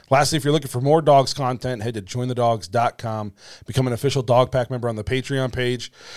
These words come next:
We are crowning five fantasy winners today, four league champions, and then an overall champion in points. Um, so that's five pieces of merch we're giving out, actually ten, 'cause everybody gets two things.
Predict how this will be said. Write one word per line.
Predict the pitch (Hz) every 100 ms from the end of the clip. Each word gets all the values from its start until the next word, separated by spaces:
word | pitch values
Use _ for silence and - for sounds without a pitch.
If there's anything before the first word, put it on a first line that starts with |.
| -
We | - 123 123
are | 120 117
crowning | - 147 131 131 127
five | 113 - 127 127
fantasy | - 135 139 131 139
winners | 143 139 147 -
today, | - 143 131 135 135 - _
four | - 135 147
league | 143 143 131
champions, | 143 139 135 143 131
and | 123
then | 117
an | 117
overall | 117 135 131 131 131
champion | 135 135 139 127
in | 117 104
points. | - 160 185 - - - - -
Um, | 120 123 117
so | 107
that's | 117 -
five | - 139 135 131 127 107 -
pieces | 160 135 117
of | 117
merch | 135 143 143
we're | 135
giving | 143 135
out, | 135 131
actually | 117 -
ten, | 101 - 127 131
'cause | 131 110
everybody | 113 117 120
gets | 113 -
two | 139
things. | 131 139 135 135